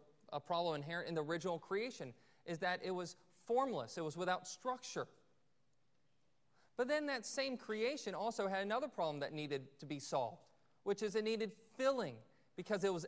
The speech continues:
empty. Those first three days, he created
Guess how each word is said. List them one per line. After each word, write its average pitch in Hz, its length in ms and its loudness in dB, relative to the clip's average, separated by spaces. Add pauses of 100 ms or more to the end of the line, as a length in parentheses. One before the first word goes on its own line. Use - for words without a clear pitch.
(120)
empty. 190 400 -2 (1040)
Those 196 180 2
first 208 320 2
three 180 160 2
days, 170 320 2
he 185 100 -6
created 156 360 -2